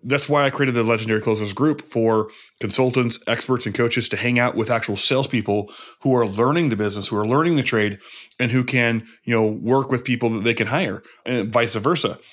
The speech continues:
You've got legendary closers in there sometimes that could take on another role, could take on another account. Very similar to myself, I still manage and own an agency where we take on, uh, leads, we take on accounts where we have individuals who are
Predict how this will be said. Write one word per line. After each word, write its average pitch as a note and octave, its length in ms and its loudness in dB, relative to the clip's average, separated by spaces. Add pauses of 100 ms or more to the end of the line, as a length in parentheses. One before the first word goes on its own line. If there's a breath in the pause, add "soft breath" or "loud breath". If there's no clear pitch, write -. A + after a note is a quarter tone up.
(140 loud breath)
You've A#2 160 0
got A#2 160 2
legendary A#2 340 2
closers D3 400 2
in A2+ 80 0
there G#2+ 140 2
sometimes A2+ 400 -2
that A2 160 -4
could B2+ 240 -2
take C3 240 0
on D3 360 0
another A2+ 280 0
role, G#2 240 0
could A#2 240 -2
take B2+ 220 0
on E3 260 2
another G#2 460 2
account. G2 380 -2 (580 loud breath)
Very C3 240 2
similar B2+ 280 2
to A#2+ 80 2
myself, C#3+ 420 0
I G#2 40 0
still A2+ 480 0
manage A2+ 380 0
and A2 120 -2
own A2 160 2
an G#2 100 0
agency A#2 640 0 (320 loud breath)
where A#2 220 4
we B2 180 0
take A#2 300 2
on, C3+ 420 2 (240 soft breath)
uh, G#2+ 260 2
leads, B2+ 360 0
we A2 80 -4
take A#2+ 240 0 (120)
on A2 440 2
accounts - 580 -2 (300 loud breath)
where A#2 300 4
we A#2 360 2
have A2 440 0
individuals A2 800 0
who A#2 200 -2
are G#2 260 0